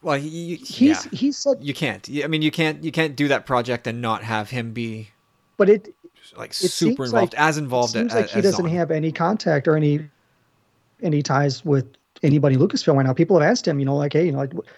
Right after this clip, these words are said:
Speaker 2: do you see anything Bane happening?" He was like, "I don't know, but I'd love to be a part of it." You know, I
Speaker 1: Yeah, I
Speaker 2: I
Speaker 1: remember, uh, Ewan McGregor also lying about
Speaker 2: Yeah,
Speaker 1: some,
Speaker 2: but
Speaker 1: about reprising Obi-Wan for four
Speaker 2: but
Speaker 1: years.
Speaker 2: he's a dirty, no good liar. Just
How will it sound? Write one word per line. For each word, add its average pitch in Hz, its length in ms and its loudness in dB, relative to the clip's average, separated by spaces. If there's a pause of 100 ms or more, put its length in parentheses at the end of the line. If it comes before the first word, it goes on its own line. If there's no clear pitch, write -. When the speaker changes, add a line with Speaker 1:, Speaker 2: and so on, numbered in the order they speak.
(280)
Speaker 2:
do 165 100 0
you 127 120 2
see 147 180 2
anything 143 280 2
Bane 147 220 4
happening?" 156 340 2
He 139 80 2
was 135 160 0
like, 151 280 0
"I 143 100 2
don't 139 100 0
know, 185 180 4
but 131 120 -2
I'd 135 120 -2
love 139 140 0
to 143 80 -4
be 143 80 2
a 160 40 -2
part 180 220 -2
of 143 80 -6
it." - 120 -10 (1800)
You 123 140 -2
know, 139 140 0
I 139 200 0 (140)
Speaker 1:
Yeah, 226 320 0
I - 40 -6
Speaker 2:
I - 20 -4
Speaker 1:
remember, 202 360 2
uh, 175 40 2
Ewan 165 260 0
McGregor 147 420 4
also 131 240 0
lying 117 280 -2
about 110 320 -4
Speaker 2:
Yeah, 254 120 -4
Speaker 1:
some, 240 200 0
Speaker 2:
but 202 140 4
Speaker 1:
about - 220 -6
reprising 117 480 -2
Obi-Wan 117 380 -4
for 110 140 -16
four 196 160 2
Speaker 2:
but 208 80 2
Speaker 1:
years. 156 100 0
Speaker 2:
he's 226 240 0
a 180 160 2
dirty, 147 460 0 (120)
no 139 180 0
good 123 220 -2
liar. 123 500 0 (200)
Just - 320 -8